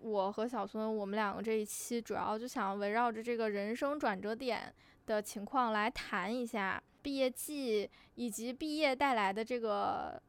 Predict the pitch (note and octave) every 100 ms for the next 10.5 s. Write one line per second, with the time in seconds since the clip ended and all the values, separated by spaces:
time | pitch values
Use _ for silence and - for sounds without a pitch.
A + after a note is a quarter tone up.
0 | - - A#3 A#3+ A#3+ A#3 D#4+ C4 - -
1 | - - A#3 B3 A3+ G#3+ G#3 - _ -
2 | - - - G4 B4 - D#5 A#3 F3 E3+
3 | - - A#3 A#3+ G3+ F#3+ C4 C4+ - -
4 | - - D#4+ F4 D#4 A3 G3+ C#4 C4 G3
5 | G3+ B3+ - G#3 A#3+ A3+ A3 A3+ A#3 A3+
6 | - - F#3 A3 G#3+ - A3 G3+ G3 -
7 | - - - - - A3 B3+ C#4 D4 D#4
8 | F4 B3 - _ _ _ _ _ C4+ B3+
9 | C4 A#3 A3+ A3+ B3 C4 B3 - G#3+ A3+
10 | C4 - - - G#2